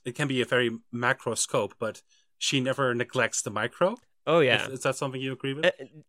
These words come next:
Speaker 2: a-, and, and she navigates both. When she does
Speaker 1: Yes.
Speaker 2: one, she's always doing the other. And that's like,
Speaker 1: Yeah.
Speaker 2: she's doing macro while doing micro, and she's doing macro while m-, doing micro while doing macro, while not fo-,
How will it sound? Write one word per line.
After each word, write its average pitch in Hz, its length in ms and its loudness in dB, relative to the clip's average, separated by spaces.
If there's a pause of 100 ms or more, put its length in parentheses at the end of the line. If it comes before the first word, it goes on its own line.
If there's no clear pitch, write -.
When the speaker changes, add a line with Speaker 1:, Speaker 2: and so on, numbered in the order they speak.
Speaker 2:
a-, 180 180 4
and, 180 240 4
and 160 200 4
she - 160 -4
navigates 156 640 2
both. 127 720 2 (480)
When 160 160 6
she 160 160 0
does 160 240 10
Speaker 1:
Yes. 147 60 4
Speaker 2:
one, 156 160 10
she's 147 200 0
always 147 300 8
doing 139 240 2
the 117 120 4
other. 156 360 6 (520)
And 147 160 6
that's 156 280 6
like, 143 260 4 (140)
Speaker 1:
Yeah. 139 120 -2 (120)
Speaker 2:
she's 160 260 0
doing 185 300 8
macro 147 380 4
while 139 180 6
doing 139 280 0
micro, 143 460 4
and 175 120 2
she's 151 200 -4
doing 156 260 4
macro 139 420 0
while 131 340 2
m-, 139 100 -2 (180)
doing 143 240 0
micro 135 360 4
while 127 120 4
doing 131 220 -2
macro, 175 520 0 (420)
while 165 300 6
not 180 260 6
fo-, 185 260 4